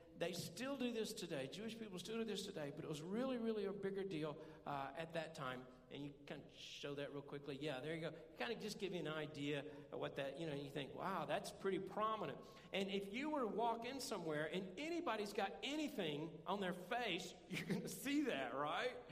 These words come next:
I mean, it's, and not that it's always insincere, but oh my goodness, if you want somebody to know you're religious, it's like right there. Hello. You know, and, and it's like, how would you talk to this guy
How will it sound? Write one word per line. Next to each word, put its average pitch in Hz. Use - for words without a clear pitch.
I 196
mean, 226
it's, 226
and 202
not 247
that 254
it's -
always 202
insincere, 214
but 151
oh 220
my 226
goodness, 202
if 147
you 220
want 240
somebody 202
to 180
know 190
you're 190
religious, 160
it's 160
like 147
right 190
there. 127
Hello. 156
You 165
know, 180
and, 185
and 185
it's 196
like, 202
how 233
would 269
you 254
talk 226
to 240
this 190
guy 175